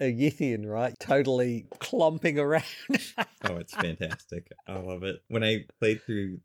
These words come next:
Speaker 2: that scenario the first time, uh, with my sisters, we were, um,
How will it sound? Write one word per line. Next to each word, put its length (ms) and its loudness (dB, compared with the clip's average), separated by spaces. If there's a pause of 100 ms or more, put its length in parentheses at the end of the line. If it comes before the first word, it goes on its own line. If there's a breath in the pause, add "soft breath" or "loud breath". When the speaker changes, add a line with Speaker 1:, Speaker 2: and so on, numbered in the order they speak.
Speaker 2:
that 260 -6
scenario 440 -2
the 180 -8
first 260 -4
time, 360 -2 (500)
uh, 220 0
with 160 -4
my 80 -4
sisters, 580 -2 (560)
we 220 -2
were, 480 0
um, 400 -4